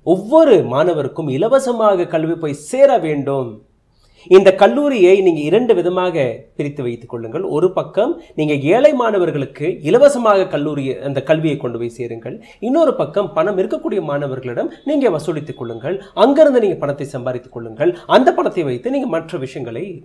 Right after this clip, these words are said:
manage செய்து இதை தாண்டி அரசாங்கமும் முன் வந்து இந்த கல்லூரிக்கு ஒரு ஏடை கொடுத்து வருகிறார்கள். அந்த மாணவர்களுடைய டீச்சர்ஸ்கள், அங்க இருக்கக்கூடிய staff, அங்க இருக்கக்கூடிய electricity,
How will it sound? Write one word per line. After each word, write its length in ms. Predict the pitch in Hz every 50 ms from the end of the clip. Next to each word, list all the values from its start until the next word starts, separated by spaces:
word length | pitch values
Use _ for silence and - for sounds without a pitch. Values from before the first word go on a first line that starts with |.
| 123
manage 200 | 123 127 113 110
செய்து 260 | - - - - _ _ _ _ _ _ _ _ _ _ _ _ _ _ _ _ _ - 147
இதை 140 | - 247 240 233
தாண்டி 280 | 196 160 143 135 127 226 262 262 - - - - - 127
அரசாங்கமும் 720 | 156 233 240 - 320 311 294 285 277 254 240 233 214 -
முன் 120 | 156 147 139 131
வந்து 240 | 123 117 117 156 196 254 294 - - - - 147 151
இந்த 140 | 156 143 143 139 135 139 -
கல்லூரிக்கு 640 | 170 170 208 226 262 254 220 196 151 147 - - 147 208 277 285 - - - 220
ஒரு 100 | 226 226 226 202 226
ஏடை 220 | 262 277 269 247 180 170
கொடுத்து 220 | 151 139 - - 127
வருகிறார்கள். 580 | 120 113 110 120 117 117 113 113 117 117 120 156
அந்த 160 | 131 120 113 117 113 113 110 113 113 123
மாணவர்களுடைய 580 | 127 135 139 143 135 135 113 127 117 113 117 113 110 113
டீச்சர்ஸ்கள், 640 | 160 151 139 - 147 131 117 - - 117 113 117 113
அங்க 100 | 113 113 110
இருக்கக்கூடிய 340 | 113 - 127 123 120 117 110 -
staff, 420 | - 160 151 151 151 147 143 143
அங்க 120 | 135 123 123
இருக்கக்கூடிய 360 | 123 - 139 135 123 127 127 127 127 - - - - 143
electricity, 560 | 160 190 196 196 180 180 160 - - - 135